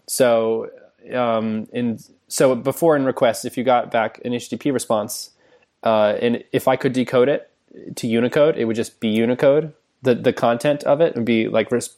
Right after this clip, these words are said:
re-, response dot content. Um, and if it was Unicode, it'd be Unicode. If it was bytes, it'd be bytes, and it would, like, s-, change. Um, and then when I went to three, that, like, that A P I doesn't work anymore. It's just not possible. So you had to split 'em up. So now there's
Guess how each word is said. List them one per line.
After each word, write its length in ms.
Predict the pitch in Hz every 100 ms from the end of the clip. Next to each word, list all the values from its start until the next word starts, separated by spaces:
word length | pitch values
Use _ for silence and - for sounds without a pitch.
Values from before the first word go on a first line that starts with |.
| -
re-, 180 | 127 120
response 580 | 120 131 - 147 135 -
dot 200 | 117 -
content. 460 | 127 127 160 180 _ - - - _ _ _ 113
Um, 540 | 113 107 104 110 117 _ _ _ 127
and 80 |
if 100 | 131
it 60 | 131
was 140 | 120
Unicode, 260 | 135 139 143
it'd 120 | 117
be 80 | 120
Unicode. 360 | 156 180 185 160
If 60 |
it 40 | 120
was 120 | 110
bytes, 160 | 131
it'd 120 | 123 113
be 80 |
bytes, 440 | 107 131 127 - -
and 100 | 120
it 80 | 110
would, 100 | 107
like, 120 | 107
s-, 140 | -
change. 580 | - - 123 104 101 - _ _ _ _
Um, 360 | 107 104 101 104
and 100 | 123
then 160 | 131 131
when 100 | 131
I 140 | 123
went 360 | 123 131 160 -
to 100 | 127
three, 340 | - 190 156
that, 220 | 120 117
like, 240 | 117 - -
that 180 | 131
A 140 | 131 135
P 140 | 139
I 200 | 127 127
doesn't 380 | 123 120 120 110
work 240 | 110 107
anymore. 480 | 110 101 104 50 -
It's 160 | - -
just 160 | 107 117
not 180 | 104
possible. 520 | - 107 101 - 95 -
So 140 | 123
you 140 | 120
had 120 | 120 -
to 60 |
split 200 | - 127
'em 100 | 127
up. 200 | 120 -
So 100 | -
now 140 | 113 107
there's 260 | 101 -